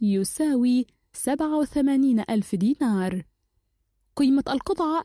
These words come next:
التي نالها سفيان، مساحة القطعة الثالثة في ثمن المتر المربع الواحد، ثمانمائة في خمسة وأربعون يساوي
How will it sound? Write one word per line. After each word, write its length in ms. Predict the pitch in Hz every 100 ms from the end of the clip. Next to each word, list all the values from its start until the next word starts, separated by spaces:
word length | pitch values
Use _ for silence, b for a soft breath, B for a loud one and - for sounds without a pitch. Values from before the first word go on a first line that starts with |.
| 254
التي 320 | 247 240 254
نالها 400 | 294 349 277 214
سفيان، 640 | - 208 - 208 226 330 - _ _ _ _ -
مساحة 440 | 240 381 370 - -
القطعة 560 | 240 330 339 240 214 196 -
الثالثة 800 | 226 - 311 208 196 - 226 294 - _ _
في 260 | - 202
ثمن 500 | - 311 277 349 -
المتر 500 | 226 185 247 - -
المربع 480 | 302 294 294 240 294
الواحد، 680 | 285 214 202 - 196 185 156 - _ _ _ _ _ -
ثمانمائة 680 | - 320 381 349 285 - 349
في 160 | 339 269
خمسة 320 | 254 233 233
وأربعون 680 | 220 220 254 320 233 185 175 _
يساوي 840 | 202 196 202 - 311 247 240 240